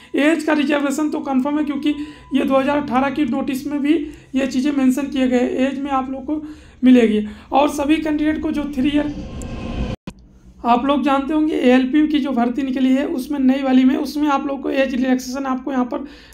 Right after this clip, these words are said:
थ्री ईयर का एज रिलैक्सेशन सभी को दिया जा रहा है, वो चीज़ें आप लोग यहाँ पर देख लीजिएगा। ये, ये नोटिस भी पब्लिश किया गया है,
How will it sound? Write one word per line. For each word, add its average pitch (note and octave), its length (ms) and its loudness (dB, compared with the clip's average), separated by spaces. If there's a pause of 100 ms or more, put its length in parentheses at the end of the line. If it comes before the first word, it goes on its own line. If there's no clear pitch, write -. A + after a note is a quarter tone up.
थ्री D4 260 4
ईयर C4+ 180 0
का C#4 120 -4
एज C4 240 -2
रिलैक्सेशन B3+ 480 2
सभी B3 220 -2
को C4+ 160 -6
दिया B3+ 200 4
जा B3+ 120 4
रहा B3+ 100 2
है, C4 80 -2
वो C4 120 0
चीज़ें C4 300 -2 (400)
आप A#3+ 220 2
लोग C4 160 0
यहाँ B3 140 4
पर B3+ 140 -2
देख B3+ 240 2
लीजिएगा। A3+ 340 0
ये, C4 360 0 (300)
ये B3+ 100 6
नोटिस B3 380 2
भी D4 80 0
पब्लिश B3+ 420 0
किया A3+ 200 0
गया G3+ 140 -2
है, G#3+ 200 -6